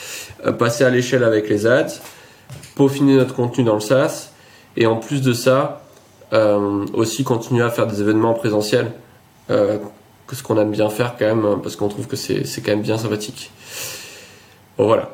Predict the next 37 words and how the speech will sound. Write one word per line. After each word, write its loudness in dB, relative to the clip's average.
L'objectif 2
aujourd'hui, 4
il 4
est 0
clairement 2
de 2
closer, 2
euh, 4
le 0
plus -8
tôt 4
possible. 0
On 2
verra. 2
Nous, 2
on 2
vit -4
septembre 0
deux -2
mille -2
vingt-deux. 2
Euh, 2
voilà, 2
une 4
promo 4
de, 4
euh, 0
de, 2
de, 2
de -4
trente -2
personnes, 2
euh, 2
tous -2
les 4
mois 4
minimum. 0